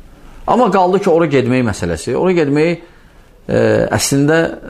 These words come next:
belə baxanda düzgün deyil və müəyyən alimlər, hətta Şeyx Məhəmməd ibn Hadi Əl-Mədxəli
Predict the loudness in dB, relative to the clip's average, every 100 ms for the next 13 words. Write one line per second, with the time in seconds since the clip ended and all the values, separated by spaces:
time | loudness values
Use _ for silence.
0 | -8 0 2 2 0 0 0 0 0 0
1 | 0 0 -2 -2 0 0 2 2 2 2
2 | 2 2 -2 -2 -2 -2 -6 -20 -20 -18
3 | -4 -2 -2 -4 -12 -4 0 2 2 2
4 | 2 2 0 -4 -2 0 0 0 -2